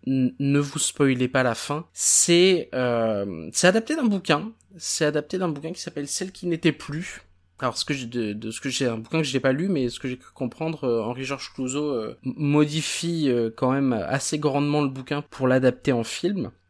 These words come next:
Et, euh, donc, comme je disais, c'est un film qui se construit sur, euh, sur, sur son suspense, qui distille son suspense un petit peu tout au long de, de, de son récit, et qui se construit quand même autour de quelques twists.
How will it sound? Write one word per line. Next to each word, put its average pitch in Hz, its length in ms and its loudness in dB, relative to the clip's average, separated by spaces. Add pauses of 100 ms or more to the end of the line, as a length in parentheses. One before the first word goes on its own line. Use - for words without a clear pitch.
(220)
Et, 180 260 6
euh, 135 180 6
donc, 127 180 0
comme 143 100 -2
je 143 80 0
disais, 185 120 0
c'est 160 60 -2
un 127 120 2
film 190 220 0
qui - 80 -8
se - 80 -6
construit - 340 -4
sur, 147 340 0
euh, 117 200 2 (240)
sur, 110 420 -6
sur - 180 -8
son 131 140 -6
suspense, - 520 2
qui 127 100 -10
distille 160 380 -4
son 147 160 -6
suspense - 680 -2
un 113 120 -6
petit - 180 -8
peu 147 300 0
tout 131 260 -10
au 131 60 0
long 135 160 0
de, 110 560 -4
de, - 180 -8
de - 140 -8
son - 180 -2
récit, 135 440 -2 (400)
et 135 80 -4
qui - 140 -8
se - 100 0
construit 175 360 0
quand 147 160 0
même 165 260 4
autour 147 300 -2
de 139 80 0
quelques 131 360 0
twists. - 580 -4